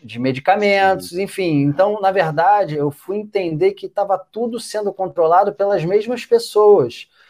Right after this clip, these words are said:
Speaker 1: E aí eu comecei a
Speaker 2: Verdade.
Speaker 1: questionar, e foi aonde eu entrei, vi um, assisti um vídeo do Laí Ribeiro, onde ele faz um
Speaker 2: Uhum.
Speaker 1: teste com refrigerante,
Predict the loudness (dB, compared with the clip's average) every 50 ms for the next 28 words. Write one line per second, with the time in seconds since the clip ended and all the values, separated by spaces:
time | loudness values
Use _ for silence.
0 | _ _ _ _ _ _ _ 6 8 8 8 6 6 4 4 4 4 4 4 4
1 | 4 4 2 -2 0 2 2 2 2 2 2 0 0 -2 -6 -12 _ _ _ _
2 | _ _ _ _ _ -14 -14 -8 -4 2 4 4 4 4 4 2 2 2 2 2
3 | 0 -2 -4 -2 -2 0 0 -2 -2 -4 -4 -4 -6 -4 -4 -2 -4 -4 -4 -6
4 | -12 -12 -10 -10 -8 -6 -6 -6 -6 -8 -8 -6 -6 -6 -6 -6 -8 -12 _ _
5 | _ _ _ -10 -4 -2 0 2 2 2 2 0 0 -2 -2 -2 0 2 2 2
6 | 2 0 -2 -2 -2 -2 -2 -2 0 0 -2 -2 -4 -8 -10 -16 _ _ _ _
7 | _ _ _ _ _ _ _ 2 2 2 2 -2 -4 -6 -6 0 2 4 4 4
8 | 4 2 -2 -8 -10 -10 -12 -12 -14 -10 -6 -4 -2 -2 0 -2 -2 -4 -4 -6
9 | -6 -6 -8 -8 -4 0 2 2 4 4 4 2 0 -2 -6 -8 -10 -10 -10 -10